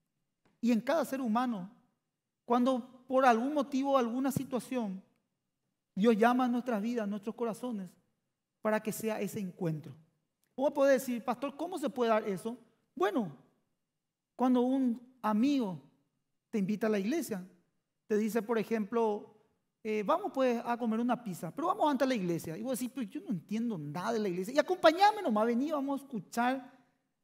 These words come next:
la palabra de Dios. Algo lindo, bueno, no te va a perjudicar en nada. Vení, solamente sentate y después salimos y comemos una pizza. Ocurre.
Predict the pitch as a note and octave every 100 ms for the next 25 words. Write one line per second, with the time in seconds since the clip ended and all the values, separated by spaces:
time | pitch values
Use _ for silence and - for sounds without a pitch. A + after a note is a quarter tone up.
0 | _ A3+ A#3 A#3 G3 A#3 A#3+ G3 D#3+ D3
1 | - - _ F4 F#4+ E4+ E4+ - - _
2 | _ _ _ _ - C4 E4 E4 D#4 D4+
3 | C#4 G3 A3+ D#4 D4 D4 C4 B3 A#3+ A#3+
4 | A#3+ B3+ A#3 A#3+ A3 A3+ E4+ F4 F4 -
5 | - - _ - B3 C4+ E4+ E4+ - -
6 | _ - E4 C#4+ D4 D#4 C4+ C4 E4+ E4+
7 | F4+ F4+ - - F#4 - F#4+ F#4 E4+ E4+
8 | E4 C#4 B3+ C4+ C4+ F#3 D3+ C3 - _
9 | _ _ _ _ _ _ _ _ _ _
10 | _ _ _ _ _ _ E3+ - D4+ A3